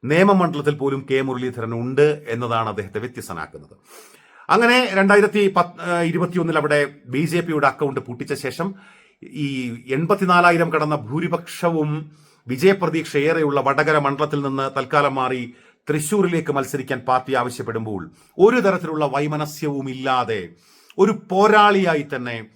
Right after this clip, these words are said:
തൃശ്ശൂരിന്റെ മണ്ണിലേക്ക് വന്ന് അവിടുത്തെ ത്രികോണ മത്സര രംഗത്ത് അതിശക്തമായി നിലയുറപ്പിച്ച കെ മുരളീധരൻ. അവിടെയും മുരളീധരന് ഒരു ചാവേറിന്റെ പരിവേഷമുണ്ട്, അല്ലെങ്കിൽ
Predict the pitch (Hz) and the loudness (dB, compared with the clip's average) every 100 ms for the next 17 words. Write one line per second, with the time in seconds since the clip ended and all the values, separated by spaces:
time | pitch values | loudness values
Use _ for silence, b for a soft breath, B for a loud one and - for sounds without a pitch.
0 | _ - 156 147 185 170 160 147 143 123 | _ -12 -10 -8 -6 -6 -2 -2 -2 -6
1 | 131 131 131 127 123 127 180 123 123 120 | -6 -4 -6 -4 -6 -6 -6 -6 -8 -10
2 | 120 127 135 135 139 135 b b b b | -10 -6 -4 -2 -4 -4 b b b b
3 | 123 131 - 135 123 123 117 - 110 95 | -4 -4 -4 -4 -4 -4 -6 -6 -8 -6
4 | 147 170 190 170 160 139 139 120 110 113 | -4 -2 -4 -6 -6 -4 -2 -4 -8 -8
5 | 127 127 110 107 104 104 - - 101 92 | -6 -6 -6 -10 -12 -14 -14 -8 -8 -8
6 | 87 85 82 98 117 123 123 120 B B | -12 -16 -10 -8 -6 -4 -6 -10 B B
7 | 113 127 123 120 120 117 B 113 123 131 | -8 -6 -6 -6 -8 -12 B -10 -4 0
8 | 123 147 156 147 139 123 123 127 139 127 | 2 2 2 0 -2 -4 -4 -4 -6 -6
9 | 131 151 120 120 117 113 | -4 -4 -4 -6 -6 -8